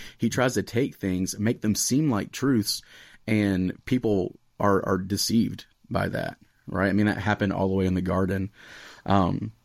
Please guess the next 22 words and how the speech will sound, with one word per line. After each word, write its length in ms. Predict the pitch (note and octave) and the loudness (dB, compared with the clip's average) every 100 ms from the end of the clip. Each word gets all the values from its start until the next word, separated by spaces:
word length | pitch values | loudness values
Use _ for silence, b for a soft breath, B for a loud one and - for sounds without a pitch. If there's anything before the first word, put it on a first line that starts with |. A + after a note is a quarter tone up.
| _ _ _ - - | _ _ _ -16 -2
and 120 | A#2 | 2
it 140 | A2+ | 4
actually 280 | A2+ - B2+ | 2 2 4
reminded 500 | G2 F2+ F2+ G2+ F#2+ | 4 2 2 2 2
me 360 | F#2 F2+ F2 F2 | 0 0 -2 -2
last 340 | - F#2+ - - | 0 0 0 -2
night, 380 | F2+ G#2 F#2 F#2+ | -2 0 -2 -2
you 140 | F#2+ | -2
know, 180 | F2+ F2 | 0 0
at 260 | F#2+ - | -2 -2
being 220 | F#2+ G2+ F#2 | 0 2 2
a 60 | |
student 280 | - A#2 E2+ | 0 0 0
pastor, 480 | F#2+ F2+ - F#2 F2 | 0 -2 -2 -4 -2
we 160 | G2 | -2
were 100 | F#2 | -2
teaching 380 | F#2 A2 A2 F#2+ | -2 -4 -2 -4
through 280 | F2 F2+ F2 | -2 -2 0
Hebrews 480 | G#2 G2 F2 F2+ - | 0 0 -2 -4 -4
three, 400 | F2+ G2 F#2 F2+ b b b b b b b | 0 0 0 -4 b b b b b b b
and, 300 | - F#2+ F#2 | 2 4 4
uh, 380 | F2 F#2+ G#2 | 2 0 -4